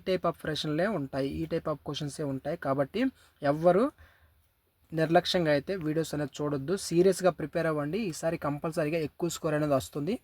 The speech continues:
మీకు మోడల్ పేపర్స్ అనేది అందిస్తూ ఉంటాను. So, ప్రతి ప్రశ్న, దానికి సంబంధించినటువంటి వివరణ కూడా ఈ వీడియోలో అందించడం జరిగింది. ఈ వీడియో ఎలా అనిపించిందో వీడియో కింద ఉన్నటువంటి డిస్క్రిప్షన్లో మీరు మీ యొక్క కామెంట్ని అయితే రాయండి.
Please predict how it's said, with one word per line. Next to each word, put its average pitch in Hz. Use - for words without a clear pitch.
మీకు 147
మోడల్ 151
పేపర్స్ 151
అనేది 156
అందిస్తూ 139
ఉంటాను. 147
So, 190
ప్రతి 170
ప్రశ్న, 180
దానికి 151
సంబంధించినటువంటి 165
వివరణ 156
కూడా 160
ఈ 139
వీడియోలో 147
అందించడం 139
జరిగింది. 139
ఈ 165
వీడియో 190
ఎలా 156
అనిపించిందో 160
వీడియో 156
కింద 147
ఉన్నటువంటి 139
డిస్క్రిప్షన్లో 156
మీరు 190
మీ 156
యొక్క 147
కామెంట్ని 165
అయితే 143
రాయండి. 151